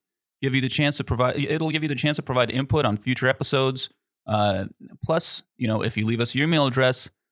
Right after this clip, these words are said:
we're not gonna, you know, go on Facebook and tell everybody what your email address is. No, no, no. We're gonna pick a random one and maybe a, you know, a couple random ones if we're feeling really good. And, uh, we're gonna send out some Neurotransmissions t-shirts to the email. So open up your inboxes.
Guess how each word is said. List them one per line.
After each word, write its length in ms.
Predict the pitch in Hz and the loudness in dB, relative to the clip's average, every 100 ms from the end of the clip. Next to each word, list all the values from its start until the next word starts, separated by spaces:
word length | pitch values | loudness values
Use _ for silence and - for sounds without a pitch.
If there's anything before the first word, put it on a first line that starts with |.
| _ _ | _ _
we're 120 | - 113 | 0 2
not 180 | 117 | 2
gonna, 640 | 120 139 131 127 123 120 110 | 2 4 6 6 4 2 0
you 140 | 131 131 | 0 2
know, 180 | 120 | 2
go 220 | 117 120 123 | 2 2 2
on 140 | 120 | 2
Facebook 480 | 123 127 - 113 113 | 2 0 0 -2 0
and 120 | 113 | 0
tell 200 | 139 131 | 2 4
everybody 480 | 123 117 113 113 110 | 4 2 2 2 2
what 160 | 113 | 2
your 100 | 117 | 2
email 280 | 135 131 120 | 2 2 2
address 320 | 113 113 110 | 2 0 2
is. 160 | 110 107 | 0 2
No, 100 | 113 | 2
no, 120 | 120 | 2
no. 320 | 127 139 107 - _ | 2 2 0 -4 _
We're 160 | 113 123 | -2 0
gonna 160 | 127 | 0
pick 200 | 123 127 | 0 0
a 140 | 110 101 | 2 2
random 380 | 110 135 143 117 | 2 2 2 2
one 340 | 104 101 101 - _ _ _ _ | 2 2 -2 -6 _ _ _ _
and 580 | 113 110 107 101 101 101 | -2 0 2 2 0 0
maybe 240 | 110 104 98 | 0 0 -2
a, 40 | |
you 180 | 92 110 | 0 0
know, 100 | 98 | 0
a 40 | |
couple 260 | - - - | 0 0 0
random 260 | 143 120 113 | 0 2 2
ones 240 | 110 123 | 2 0
if 140 | 110 | -2
we're 80 | 107 | -2
feeling 280 | 107 110 104 | -2 0 0
really 180 | 101 104 | 0 0
good. 320 | 120 123 135 - _ - | 2 0 -2 -12 _ -4
And, 300 | 107 104 107 | 0 0 2
uh, 140 | 107 | 2
we're 80 | 110 | 2
gonna 120 | 120 | -2
send 240 | 113 139 143 | -2 0 2
out 200 | 151 151 | 2 0
some 280 | 160 160 | -2 0
Neurotransmissions 680 | 160 165 160 165 156 185 127 | 0 0 -2 -2 -2 -2 -2
t-shirts 460 | - 113 101 107 - _ _ _ _ - | -2 -2 -2 -6 -10 _ _ _ _ -8
to 120 | 143 | -4
the 140 | 143 139 | -2 -2
email. 380 | 175 127 98 _ _ _ - | 0 0 -2 _ _ _ -12
So 380 | - 120 113 - | 0 2 2 0
open 200 | 127 135 | -2 -2
up 140 | 131 | 0
your 80 | 120 | 0
inboxes. 580 | 120 135 98 - 98 | 0 2 0 -2 -6